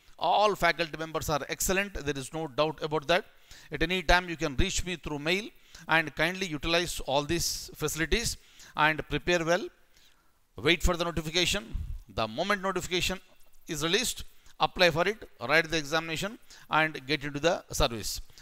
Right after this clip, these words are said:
And I wish you all very, very, very good luck. Please speak to your parents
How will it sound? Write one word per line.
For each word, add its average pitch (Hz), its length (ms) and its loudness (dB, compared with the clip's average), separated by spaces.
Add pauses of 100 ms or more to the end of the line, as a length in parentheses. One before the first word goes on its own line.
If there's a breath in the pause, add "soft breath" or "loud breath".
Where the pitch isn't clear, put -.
(100)
And 127 100 -4
I 131 80 4
wish 143 220 -4
you - 140 -8
all 185 320 4 (180 soft breath)
very, 156 280 2
very, 156 220 -2
very 147 320 -2 (180)
good 135 160 -4
luck. 107 140 2 (460 soft breath)
Please 185 260 0
speak - 380 -6
to 208 80 -8
your 160 140 2
parents 160 520 -2